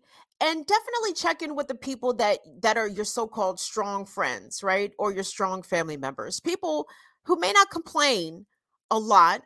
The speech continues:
about their daily lives. And maybe on the exterior,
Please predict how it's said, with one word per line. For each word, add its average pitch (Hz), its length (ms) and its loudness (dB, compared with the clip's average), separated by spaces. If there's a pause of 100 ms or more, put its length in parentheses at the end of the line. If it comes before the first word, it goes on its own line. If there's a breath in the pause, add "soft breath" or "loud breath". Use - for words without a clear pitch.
about 180 480 8 (440)
their 208 260 0
daily 202 380 0
lives. 175 520 4
And 240 160 2
maybe 302 260 0
on 262 140 0
the 247 160 0
exterior, 233 800 -2